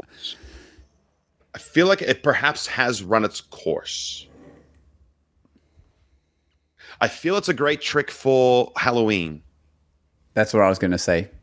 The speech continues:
Speaker 2: Keep it for
Speaker 1: I
Speaker 2: Halloween. Do Ladybug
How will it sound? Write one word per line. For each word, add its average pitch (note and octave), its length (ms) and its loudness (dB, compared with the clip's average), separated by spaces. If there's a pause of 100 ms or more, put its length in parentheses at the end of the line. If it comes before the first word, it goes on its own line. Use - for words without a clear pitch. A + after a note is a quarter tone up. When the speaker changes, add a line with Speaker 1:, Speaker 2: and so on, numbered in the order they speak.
Speaker 2:
Keep F#3+ 180 4
it E3 80 4
for C#3 100 4
Speaker 1:
I B2+ 100 6
Speaker 2:
Halloween. G#2+ 560 4 (1500)
Do A#2+ 140 6
Ladybug G2 680 4